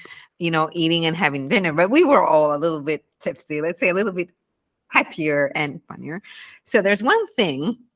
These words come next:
that you need to know, dear listeners, that you need to know about Nathan,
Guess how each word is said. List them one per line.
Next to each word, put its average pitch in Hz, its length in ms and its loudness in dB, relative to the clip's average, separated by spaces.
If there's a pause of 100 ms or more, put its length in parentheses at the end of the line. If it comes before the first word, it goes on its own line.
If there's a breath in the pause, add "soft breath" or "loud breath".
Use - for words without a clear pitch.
(420)
that 165 260 0
you 226 300 2
need 208 220 -2
to 185 80 -4
know, 160 260 0
dear 165 280 4
listeners, 160 720 2
that 160 180 -8
you 269 140 2
need 254 220 2
to 262 100 0
know 175 340 0
about 170 320 0
Nathan, 156 600 -6